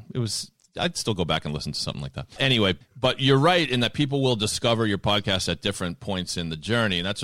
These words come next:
what I tell people. They'll release episode one and they'll get a hundred and twenty downloads, and <clears throat> they'll be like, "Well, that's not too many." <clears throat> Excuse me. But then you'll revisit it,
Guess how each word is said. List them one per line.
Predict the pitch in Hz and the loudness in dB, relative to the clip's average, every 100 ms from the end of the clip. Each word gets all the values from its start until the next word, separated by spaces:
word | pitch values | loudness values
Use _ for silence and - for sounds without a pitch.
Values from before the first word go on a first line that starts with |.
| - | -8
what | 90 | -4
I | 85 | -4
tell | - 127 | -2 -2
people. | 113 92 - | -2 -6 -6
They'll | 85 87 | -4 -2
release | 90 98 104 104 | -2 -2 0 -2
episode | - 90 90 87 | -4 -4 -4 -4
one | 110 143 117 | 0 2 2
and | 95 | 2
they'll | 95 | 0
get | 95 90 - - | -2 -2 -4 -4
a | |
hundred | 107 147 135 | -2 0 2
and | 123 | 0
twenty | - 117 110 | 0 0 0
downloads, | 110 113 87 80 80 - - | 2 2 2 -2 -6 -8 -6
and | 110 98 - | -6 -6 -8
<clears throat> | - 226 156 | 0 4 4
they'll | 117 | 0
be | 113 117 | -2 2
like, | 120 | 4
"Well, | 107 | 4
that's | 131 151 | 2 2
not | 101 - | 0 -2
too | 110 | -2
many." | 101 104 - - - | -2 -4 -10 -20 -20
<clears throat> | _ _ | _ _
Excuse | 202 277 220 135 - - - 123 | 2 4 4 -2 -12 -16 0 2
me. | 92 73 - | 2 -2 -2
But | 113 107 107 - _ - | 2 2 2 -6 _ -8
then | 110 123 123 120 117 117 | 0 2 4 4 2 0
you'll | - 120 110 | 0 2 4
revisit | 110 104 123 151 131 | 4 4 4 4 4
it, | 127 123 | 2 0